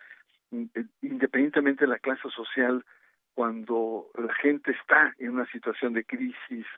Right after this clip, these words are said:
de enfermedades, de, de, de penuria, acude a la Virgen para solicitarle los famosos milagros. Y es muy curioso, porque cada vez, en cada momento de, de grandes crisis,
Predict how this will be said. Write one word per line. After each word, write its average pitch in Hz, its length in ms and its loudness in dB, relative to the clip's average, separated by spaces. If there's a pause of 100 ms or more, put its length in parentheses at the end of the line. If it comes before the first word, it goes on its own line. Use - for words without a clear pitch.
de - 100 -4
enfermedades, 113 960 0 (640)
de, 110 500 -4
de, 107 160 -4
de 113 160 -6
penuria, 135 680 6 (320)
acude 143 480 -2
a 113 60 -6
la 110 120 -2
Virgen 120 440 -4
para 113 280 -2
solicitarle 127 920 2 (100)
los 113 280 -2 (120)
famosos 131 460 -2
milagros. 127 640 4 (460)
Y 123 100 -4
es 135 80 -2
muy 160 160 4
curioso, 143 640 4 (460)
porque 117 240 -8
cada 180 260 8
vez, 175 180 4 (120)
en 131 120 -2
cada 185 300 2
momento 151 540 -2
de, 123 200 0 (100)
de 120 100 -4
grandes 151 380 0 (100)
crisis, 156 480 -8